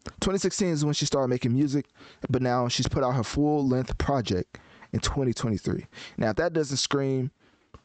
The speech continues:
industry plant, then I don't know what does,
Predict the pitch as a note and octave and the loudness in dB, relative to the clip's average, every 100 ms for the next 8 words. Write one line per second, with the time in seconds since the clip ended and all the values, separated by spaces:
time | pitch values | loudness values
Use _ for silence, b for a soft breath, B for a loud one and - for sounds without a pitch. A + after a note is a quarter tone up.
0 | _ _ _ _ - D3 C#3 - C3 D3 | _ _ _ _ -2 0 0 0 0 2
1 | C3+ A2+ F#2+ C3+ C#3+ A#2+ A2+ A2 F#2+ F2+ | 0 0 0 2 2 2 2 2 2 0
2 | - | 0